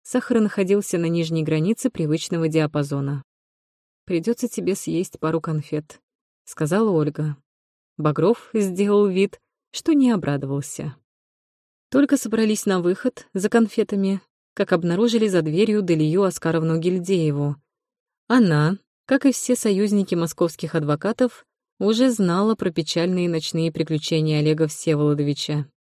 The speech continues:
и сделала свои выводы. "Они вас специально травят", зловеще прошептала Далия. "Я вам тут миска принесла",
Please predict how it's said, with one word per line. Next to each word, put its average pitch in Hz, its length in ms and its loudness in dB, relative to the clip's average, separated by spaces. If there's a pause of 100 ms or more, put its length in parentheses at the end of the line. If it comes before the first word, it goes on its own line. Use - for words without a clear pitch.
(180)
и 175 140 0
сделала 175 420 0
свои 156 320 2
выводы. 147 540 0 (600)
"Они 156 200 0
вас 160 180 -4
специально 151 640 -4
травят", 147 520 -4 (520)
зловеще 190 500 -2
прошептала 165 580 -2
Далия. 156 540 -2 (760)
"Я 170 180 -2
вам 160 200 -2
тут 156 260 -8
миска 165 380 -6
принесла", 151 680 -6